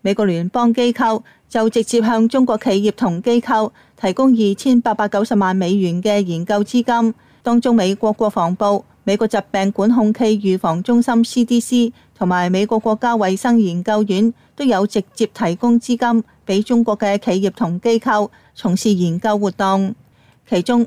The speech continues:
美國疾病控制暨預防中心同美國國家衛生研究院資助中國企業同埋機構進行包括疾病監測、疫苗研究同埋新藥開發等廣泛研究。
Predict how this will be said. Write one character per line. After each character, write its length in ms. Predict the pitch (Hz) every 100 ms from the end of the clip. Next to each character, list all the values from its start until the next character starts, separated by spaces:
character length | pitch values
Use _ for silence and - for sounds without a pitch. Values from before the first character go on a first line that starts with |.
| -
美 140 | 208
國 100 | 208
疾 80 | 214 202
病 200 | - 190
控 180 | 208 220
制 80 | 220 214
暨 120 | 214
預 300 | 220 196 190
防 240 | 190 170 180
中 180 | 240 233
心 300 | 262 233 226 _ _
同 240 | 226 196
美 160 | 202 208
國 140 | 240
國 120 | 233 240
家 120 | 254 233
衛 160 | 190
生 240 | 190 247 220
研 200 | 175 175
究 160 | 214
院 300 | 208 185 226 -
資 180 | - 233
助 200 | 220 190
中 200 | - 233
國 160 | 226 208
企 60 | 226
業 220 | 190 196
同 160 | - 170
埋 200 | 165 175
機 220 | 240 233
構 300 | 240 220 208 _ _ _
進 180 | 226 226
行 220 | 185 175
包 180 | 240 240
括 140 | 233
疾 120 | - 196 -
病 240 | 190 190
監 220 | 240 233
測、 240 | 233 247 226 _ _
疫 140 | - -
苗 240 | 190 175
研 260 | 175 180 175
究 300 | 226 214 214 _
同 160 | - 190
埋 200 | 185 180
新 260 | - 277 254
藥 140 | 202
開 240 | - 247
發 140 | 240 214
等 300 | - 180 220
廣 240 | 185 175
泛 220 | 220 196 180
研 180 | 160
究。 400 | 165 208 208 202